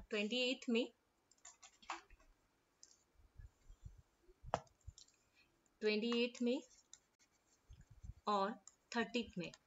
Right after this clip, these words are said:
ठीक है, अट्ठाईस मई और तीस मई, ये दो फि-, अ, date हैं जिसको आप लोग को दिमाग में रखना है। आप लोगों का mock test होगा। क्या होगा? mock test होगा। और ये mock test मैं, अ, थोड़ा सा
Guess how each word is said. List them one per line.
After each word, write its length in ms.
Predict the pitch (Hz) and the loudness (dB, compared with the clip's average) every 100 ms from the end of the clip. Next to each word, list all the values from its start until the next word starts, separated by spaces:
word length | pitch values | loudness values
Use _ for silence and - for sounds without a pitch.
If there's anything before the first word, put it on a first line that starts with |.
| - | -10
ठीक 160 | 233 254 | -6 -4
है, 180 | 339 - - - _ | -6 -8 -20 -20 _
अट्ठाईस 500 | 214 208 226 220 262 277 | -4 -4 -2 -2 0 2
मई 180 | 247 285 - | 2 2 -2
और 160 | 247 - | -4 0
तीस 300 | 226 233 - | 0 0 -2
मई, 220 | 170 165 - - | -4 -6 -8 -2
ये 140 | 233 | 2
दो 260 | 214 226 247 | 4 4 4
फि-, 240 | - - 190 | 0 -2 0
अ, 240 | 190 185 | 2 2
date 320 | 180 196 208 | 4 4 4
हैं 200 | 220 247 - - - | 0 -2 -6 -8 -4
जिसको 260 | 208 - | -2 2
आप 140 | 214 - | 2 2
लोग 100 | 214 | 0
को 100 | 220 | 2
दिमाग 360 | 196 202 190 226 | 2 6 6 6
में 140 | 247 | 4
रखना 240 | 214 208 | 2 2
है। 160 | 202 214 | 2 2
आप 260 | - 196 196 | 6 4 6
लोगों 200 | 220 233 | 4 4
का 120 | 269 | 2
mock 320 | 247 190 190 | 2 2 0
test 300 | - 175 - | -2 -4 -4
होगा। 320 | 165 151 165 - | -6 -8 -12 -12
क्या 100 | - | -6
होगा? 280 | 220 233 254 | -2 0 0
mock 320 | 254 196 196 - | 0 0 -2 -2
test 280 | 233 233 | -2 0
होगा। 280 | 214 185 269 - - - | 0 2 2 0 -10 -6
और 80 | - | 0
ये 160 | 208 254 | 4 6
mock 280 | 262 226 - | 6 4 2
test 280 | 240 247 - | 0 0 -2
मैं, 260 | 208 202 202 - | 0 0 -2 -2
अ, 120 | 185 185 220 | -4 -2 -2
थोड़ा 160 | 214 | -2
सा 360 | 220 240 233 | -2 -2 -2